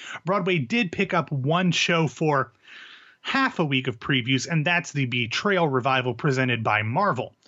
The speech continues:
However, those two superheroes were not enough to keep the grosses from dipping five percent across all Broadway shows.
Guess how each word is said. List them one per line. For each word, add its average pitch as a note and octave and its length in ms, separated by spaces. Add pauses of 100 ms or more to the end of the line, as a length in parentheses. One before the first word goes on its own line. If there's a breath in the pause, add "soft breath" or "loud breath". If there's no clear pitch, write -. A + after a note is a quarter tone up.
(240 loud breath)
However, E3 540
those D#3 320
two F#3+ 140
superheroes D3 760
were D#3 120
not D3+ 360
enough D#3 280
to B2+ 80
keep E3 260
the C3+ 80
grosses C3 460
from A#2 200
dipping C3 300
five C#3+ 320
percent A#2+ 360
across A2+ 380
all B2+ 140
Broadway A#2 480
shows. C3+ 440